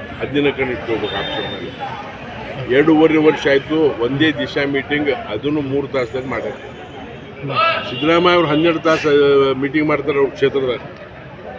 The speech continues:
Speaker 1: ಅವ್ರ ಕೆ ಡಿ, ಅವ್ರ ಕಾನ್ಸ್ಟಿಟ್ಯೂನ್ಸಿಗೆ ಹನ್ನೆರಡು, ನಮಗೇನಾಗಿದೆ ಇಲ್ಲಿ? ಕೆ ಡಿ ಪಿ ಮೀಟಿಂಗ್ ಮಾಡ್ರಿ, ನೀವು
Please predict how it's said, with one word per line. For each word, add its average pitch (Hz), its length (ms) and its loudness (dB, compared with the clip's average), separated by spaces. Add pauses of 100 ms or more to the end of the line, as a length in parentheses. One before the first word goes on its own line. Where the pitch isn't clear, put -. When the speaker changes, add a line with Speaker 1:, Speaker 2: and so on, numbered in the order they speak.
(500)
Speaker 1:
ಅವ್ರ 139 160 4 (100)
ಕೆ 143 80 2
ಡಿ, 160 140 2
ಅವ್ರ 165 280 4 (340)
ಕಾನ್ಸ್ಟಿಟ್ಯೂನ್ಸಿಗೆ 135 560 -4
ಹನ್ನೆರಡು, 135 380 0
ನಮಗೇನಾಗಿದೆ 147 800 0
ಇಲ್ಲಿ? 143 220 2 (1500)
ಕೆ 107 80 -6
ಡಿ 120 120 -8
ಪಿ 143 160 -2
ಮೀಟಿಂಗ್ 151 360 0
ಮಾಡ್ರಿ, 160 360 2 (340)
ನೀವು 131 180 0